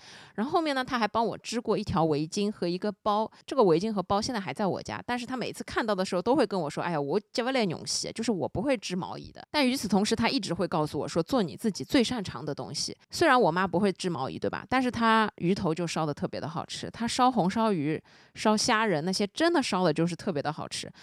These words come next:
我妈一直说她不是大厨，她不会烧那种很大的那种饭店里面的那种菜，但是家常菜我妈真的烧得非常的好吃。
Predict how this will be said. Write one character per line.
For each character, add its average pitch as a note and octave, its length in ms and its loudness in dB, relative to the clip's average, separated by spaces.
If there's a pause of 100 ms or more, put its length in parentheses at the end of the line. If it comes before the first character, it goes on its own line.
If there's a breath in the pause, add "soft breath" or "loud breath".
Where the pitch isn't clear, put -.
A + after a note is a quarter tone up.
(160 loud breath)
我 F#3+ 100 6
妈 C4 140 2
一 E4 80 4
直 A3+ 120 0
说 A#3 100 6
她 A#3 100 4
不 G#3 120 -4
是 G3+ 100 -4
大 F#3+ 180 4
厨， - 220 -6
她 G#3 140 -2
不 F#3+ 100 -8
会 G#3+ 120 2
烧 G3+ 180 2
那 G3 100 2
种 C3+ 220 -2
很 D3+ 240 -8
大 F#3+ 260 2
的 C#3+ 80 -8
那 D#3+ 100 -4
种 G#2+ 240 -12 (500)
饭 G#3 120 2
店 G3 200 2
里 D3 60 0
面 E3+ 100 2
的 D#3+ 80 -2
那 F3+ 100 -2
种 - 180 -8
菜， - 240 -4 (340 loud breath)
但 C4 120 0
是 C4 80 0
家 C4+ 200 2
常 A3 200 0
菜 G3 140 2
我 C#3 100 0
妈 D3 140 -2
真 F#3 120 -6
的 F#3+ 80 -2
烧 E3 180 -2
得 D3 80 -2
非 D#3 120 -8
常 D3+ 160 -10
的 C3+ 80 -12
好 - 160 -12
吃。 - 240 -10